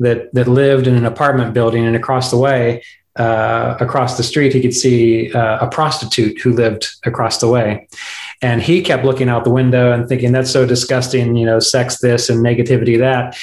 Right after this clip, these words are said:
Whereas the woman kept looking across the way and seeing him and thinking, "Geez, I wish I had time to pray and be like that." And so he ended up go-, <laughs> going to hell,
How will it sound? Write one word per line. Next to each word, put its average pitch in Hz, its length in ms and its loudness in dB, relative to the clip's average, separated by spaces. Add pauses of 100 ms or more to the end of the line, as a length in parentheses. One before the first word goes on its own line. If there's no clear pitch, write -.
(220)
Whereas 127 340 2
the 123 40 2
woman 151 320 2
kept 123 220 -2
looking 131 240 0
across 123 340 -2
the 131 60 2
way 120 120 2
and 120 120 0
seeing 117 180 0
him 143 200 0
and 123 120 0
thinking, 117 280 0
"Geez, 135 260 2
I 127 80 2
wish 135 220 0
I 147 60 2
had 139 180 0
time 123 180 0
to 113 80 -4
pray 120 580 0
and 120 180 0
be 120 420 2 (160)
like 127 300 0
that." 127 380 0 (340)
And 131 120 2
so 123 400 0
he 180 100 0
ended 165 200 2
up - 300 -2 (360)
go-, 156 100 2 (260)
<laughs> - 140 -16
going 151 200 2
to 131 60 2
hell, 131 320 2